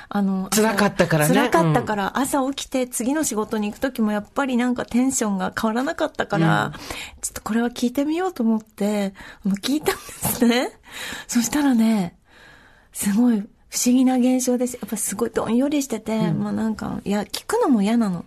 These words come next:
Speaker 2: わかる。聞くのも嫌なのね。
Speaker 1: なんか触るのも嫌なの。
Speaker 2: わかるよ。うんうん。
Speaker 1: でももうちょっとさ、もう聞いてみようと思って、聞いたら、まずね、笑ってる声で、面白くもないのに、顔の筋肉がなんかパルス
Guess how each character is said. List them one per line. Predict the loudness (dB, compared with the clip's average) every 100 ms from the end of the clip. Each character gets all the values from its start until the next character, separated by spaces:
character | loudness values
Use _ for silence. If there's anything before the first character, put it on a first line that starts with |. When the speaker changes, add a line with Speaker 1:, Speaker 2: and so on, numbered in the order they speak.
| -4
Speaker 2:
わ | 0 2
か | 2
る。 | 0
聞 | -4 -2
く | 0
の | 2
も | 2
嫌 | 2
な | 2
の | 0
ね。 | 0 -2 2
Speaker 1:
な | 2
ん |
か | 2
触 | 0 2 4
る | 4 4
の | 4
も | 4
嫌 | 4
な | 2
の。 | 2
Speaker 2:
わ | 0
か |
る | -2
よ。 |
う | -2
ん |
う |
ん。 | -2
Speaker 1:
で | -2 0
も | 2 2
も | 2
う | 2
ち | -2
ょ | -8
っ |
と | -8
さ、 | -6 -6 -4
も | -4
う | -4
聞 | -4 -6
い |
て | -4
み | -4 -2
よ | -4
う | -4
と | -2
思 | -2 -2
っ |
て、 | -6 -6 -6 -4
聞 | -2
い | -2
た | -2 -2
ら、 | -2 -4 -10 -14 -14 -2
ま | 0 2
ず | 0 0
ね、 | 0 2 -2 -6 -16 -8 0
笑 | 2 4 2
っ | 2
て |
る | 0 2
声 | 2 2
で、 | 2 2 0 -4 -12 -20 -20 -20 -20 0
面 | 2 4
白 | 4 4 4
く | 4
も | 4
な | 4 4
い | 2
の | 2
に、 | 4 4 2 -2 -12 -20 -8
顔 | -2 2
の | 4 4
筋 | 4 4 4
肉 | 2 -2
が | 0
な | 2
ん | 0
か | -2
パ | 0 0
ル | 2
ス | 2